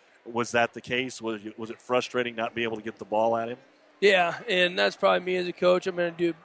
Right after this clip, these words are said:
Speaker 2: need, need to do a better job of getting them into some isos and, and getting us down there. But, uh, you know, felt like we were calling a set play every time down, and when people are bumping and, and things are, aren't going our way,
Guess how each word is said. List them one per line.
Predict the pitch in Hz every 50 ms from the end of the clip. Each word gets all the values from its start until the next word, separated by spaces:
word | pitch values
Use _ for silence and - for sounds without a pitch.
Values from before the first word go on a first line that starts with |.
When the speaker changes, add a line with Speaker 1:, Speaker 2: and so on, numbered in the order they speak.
| _ -
Speaker 2:
need, | 202 185 185 180 180 180 190
need | 190 190 185
to | 180
do | 170 185 185
a | 180
better | 165 180 180 180
job | 170 165 170 160 165 165
of | 175 160
getting | 165 165 165
them | 170 170 170 170
into | 165 165
some | 156 165
isos | 160 156 156 165 156 - 175 160 165 160 156
and, | 160 151 165 -
and | 170 160 160 156 165
getting | 170 165 165
us | 165 -
down | - 170 160 160 165
there. | 165 165 165
But, | 160 165 160 - - 180
uh, | 170 165 165
you | 185 175 170
know, | 170 170 160 165 202 - _ _ - - - _ -
felt | - 185 202
like | 208 196 175
we | 185
were | 190 185
calling | - - 196 190 190 185
a | 170
set | - - 185 180 -
play | 196 202 190
every | 185 185
time | 180 - 185 175 175
down, | 170 175 175 180 185 185 180
and | 170 165 170 202 220 - 220 196 202
when | 196 175 165 165
people | - 180 180 - 185
are | 185 175
bumping | 165 156 160 175 170 - 185 175
and, | 175 170 165 160
and | 160 165 160 160 - _ _
things | - 190 185 185 165
are, | 175 175 180 - -
aren't | 180 185 180 175
going | 180 180 180 180 175
our | 170 160
way, | 160 170 180 185 180 180 170 165